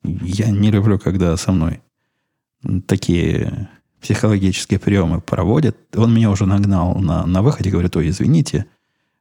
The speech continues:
э, у менеджера очередь стояла, вот я, вот я пришел, я понимаю, у вас времени нет, и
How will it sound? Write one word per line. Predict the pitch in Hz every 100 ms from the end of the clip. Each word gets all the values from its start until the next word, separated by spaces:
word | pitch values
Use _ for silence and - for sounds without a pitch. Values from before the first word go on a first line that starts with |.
| -
э, | -
у | 76
менеджера | 95 107 101 98 85
очередь | 90 87 - 80
стояла, | - - 123 117 80
вот | 95 -
я, | 82 - _ _
вот | 101 101
я | 85
пришел, | 90 - - 69
я | 87
понимаю, | 90 90 101 90
у | 85
вас | 85 -
времени | 90 85 87 90
нет, | - 151 - _ _ _ _ _ _
и | 120 78 - - - - 62 62